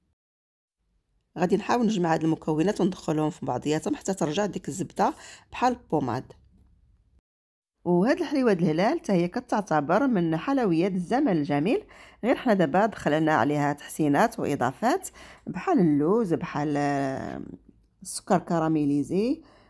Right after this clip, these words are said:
آه، بحال الفلون، ولا ال-، كاين اللي كيدير فيها الفلون، يعني بزاف ديال المنكهات، فكتبقى حتى هي من اجمل الحلويات، كتجي لذيذه وزوينه. آه، هنا انا ضفت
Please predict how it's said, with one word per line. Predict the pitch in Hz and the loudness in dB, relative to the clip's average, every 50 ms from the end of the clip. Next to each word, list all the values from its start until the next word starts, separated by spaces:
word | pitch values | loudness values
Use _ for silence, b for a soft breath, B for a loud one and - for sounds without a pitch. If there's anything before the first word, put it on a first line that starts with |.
| B B - | B B -4
آه، | 156 156 147 143 | -2 -2 0 -2
بحال | 123 160 - - 175 165 156 156 | -2 -6 -4 -2 0 0 2 2
الفلون، | 151 151 170 240 311 - - 190 180 160 165 175 196 | 2 2 2 0 0 -2 0 0 2 4 4 4 4
ولا | 202 190 175 165 156 | 4 4 2 2 2
ال-، | 151 151 - - _ _ | 0 -2 -4 -8 _ _
كاين | 208 214 | -2 0
اللي | 208 185 175 | 0 0 0
كيدير | - 170 143 147 - | -2 -2 -2 -2 -4
فيها | - - 151 135 | -4 -4 -2 -2
الفلون، | 139 139 - 214 233 294 277 | -2 -2 -4 -4 -2 0 0
يعني | 170 143 156 170 196 220 185 151 - - _ _ | 0 0 0 0 -2 -2 -4 -6 -8 -12 _ _
بزاف | - - 147 139 214 262 - - | -10 -8 -4 -2 -2 -4 -2 0
ديال | 175 170 160 | 0 2 2
المنكهات، | 156 151 151 147 147 - - 156 160 202 247 349 - - - B B B B B B B B B | 2 2 0 -2 -2 -4 -4 -2 0 2 0 0 -2 -6 -14 B B B B B B B B B
فكتبقى | - - - 175 160 156 151 151 - - 302 - 190 - - - 202 | -16 -4 0 2 2 4 2 2 0 -2 -2 -2 -4 -4 0 0 0
حتى | 190 - 190 | 2 2 0
هي | 170 156 160 185 196 220 220 | 0 2 2 2 2 2 2
من | 202 170 165 - - | 2 0 0 0 0
اجمل | - 214 190 185 170 180 190 | 0 2 2 2 2 0 0
الحلويات، | 190 - - 156 151 156 151 147 147 147 147 160 220 277 - - - - | -2 -2 -4 -4 -2 -2 -2 -2 -2 -2 0 0 0 -2 -2 -6 -10 -8
كتجي | - 190 135 151 160 151 | -6 -6 -2 0 0 0
لذيذه | 143 139 190 208 185 - 139 151 180 202 | 0 -2 -2 -2 -2 0 2 2 2 2
وزوينه. | 190 151 131 143 147 151 151 190 247 - - - - B B B B B B B B - | 0 -2 -2 -4 -4 -2 -2 -2 -2 -4 0 0 0 B B B B B B B B -6
آه، | 190 190 185 180 | -2 0 2 2
هنا | 180 233 320 240 | 2 0 0 -2
انا | 233 208 | -2 -4
ضفت | 190 175 220 - | -4 -4 -6 -8